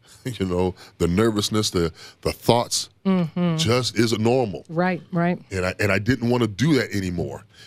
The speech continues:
Speaker 1: And when I call it that God moment, it's that one moment of clarity in the middle of a panic attack.
Speaker 2: Mm-hmm.
Speaker 1: So in the middle of the stress of, "Man, okay, what, what, what, what?" I got the God moment. It was
Speaker 2: Mm.
Speaker 1: like,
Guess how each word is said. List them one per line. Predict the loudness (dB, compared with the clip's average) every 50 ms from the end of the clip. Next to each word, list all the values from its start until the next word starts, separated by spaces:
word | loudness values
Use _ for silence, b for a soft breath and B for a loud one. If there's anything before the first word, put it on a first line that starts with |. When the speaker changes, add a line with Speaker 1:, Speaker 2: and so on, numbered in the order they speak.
| B 0
Speaker 1:
And | 2 2
when | 2 2
I | 0 -2
call | -2 0 2 2 2
it | 2
that | 0 -2 -2
God | -2 -2 -2 -2 -2 0
moment, | -2 0 0
it's | 0 0
that | 0 0
one | 0 2 0 2
moment | 0 0 0 0
of | -2 -2
clarity | -2 0 0 2 2 0 -2 -2
in | -2
the | -2
middle | 0 0 0 0
of | 0 -2
a | -4
panic | -6 -4 -6 -6 -6 -10
attack. | -12 -10 -6 -2
Speaker 2:
Mm-hmm. | 0 2 2 0 0 -2 -2 -2 -2 -2 -2
Speaker 1:
So | 0 2 2
in | 2
the | 4 2
middle | 4 2 4 2
of | 2 0 2
the | 0 0 0 0 -4 b b b b
stress | -12 -6 -4 -4 -2 -2 -2 -4
of, | -4 -2
"Man, | -2 -2 -2 -2 -4
okay, | -6 -8 -6 -6 -4
what, | -2 -2 -4 -4
what, | -8 -8 -4 -4
what, | -4 -2 -2
what?" | -4 -4 -4 B B B B B B B B _ _ -4
I | -2
got | 0 0 0 0
the | -2 -2
God | 0 0 0 0 -2 -4
moment. | -6 -8 -8 -10 -10 -4
It | 0
was | 0 2 2
Speaker 2:
Mm. | 2
Speaker 1:
like, | 2 0 0 -4